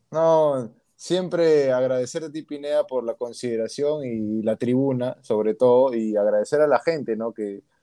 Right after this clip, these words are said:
que me ha tomado a bien el retorno, que esta es mi casa. Siempre he considerado que Ladra el Fútbol es un proyecto que tiene mucho para dar y, y se vienen cosas buenas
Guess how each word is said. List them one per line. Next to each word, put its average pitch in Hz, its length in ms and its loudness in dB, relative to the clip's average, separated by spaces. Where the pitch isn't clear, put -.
que 120 80 -8
me 123 120 0
ha 120 40 -8
tomado 127 380 4
a 117 40 6
bien 131 300 0
el 113 320 -4
retorno, 135 720 -2
que 107 200 -4
esta 113 180 -6
es 113 40 -6
mi 107 120 -4
casa. 127 520 6
Siempre 123 600 2
he 117 60 2
considerado 117 960 2
que 120 120 -8
Ladra 131 220 2
el 131 60 -4
Fútbol 156 320 0
es 151 160 -2
un 175 80 -6
proyecto 160 460 -2
que 117 340 -4
tiene 208 240 -2
mucho 208 340 0
para 139 220 4
dar 180 320 4
y, 131 560 -4
y 127 60 -2
se 156 100 -6
vienen 196 260 0
cosas 208 520 -2
buenas 180 640 -2